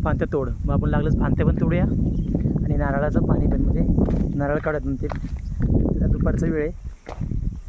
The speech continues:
नारळ पण काढूया आणि पाणी पिऊया नारळातलं. तर मग आता आपण नारळ काढूया. पहिल्यांदा नारळ तोडायला लागेल. आता मी सुरुवातीला नारळावरती चढतो या आणि तुम्हाला वरती दाखवतो की कसं असतं नारळ,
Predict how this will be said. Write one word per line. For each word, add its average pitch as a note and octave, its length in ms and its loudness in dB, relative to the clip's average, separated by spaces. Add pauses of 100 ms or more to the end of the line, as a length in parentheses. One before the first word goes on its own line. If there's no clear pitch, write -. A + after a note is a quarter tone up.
(560)
नारळ D3 260 -2
पण D#3 160 -2
काढूया D#3 260 -2 (2000)
आणि E3 140 -4
पाणी D#3 260 -4
पिऊया C#3 220 -4
नारळातलं. C3 400 -6 (840)
तर D#3+ 100 -4
मग D#3+ 60 -2
आता D#3+ 140 -4
आपण D3+ 140 -4
नारळ D3 280 -2
काढूया. B2+ 320 -4
पहिल्यांदा D3+ 240 -2
नारळ D#3 220 0
तोडायला D3+ 260 -2
लागेल. D3+ 120 -4 (1400)
आता C#3+ 180 -6
मी D#3+ 60 -4
सुरुवातीला E3 360 -4
नारळावरती E3 380 -2
चढतो E3 280 -4
या D#3 140 -4 (1900)
आणि D3+ 120 -10
तुम्हाला E3 160 -2
वरती E3+ 220 -2
दाखवतो D3+ 400 -6
की - 300 -16
कसं D3+ 280 -6
असतं C#3+ 240 -8
नारळ, B2+ 360 -6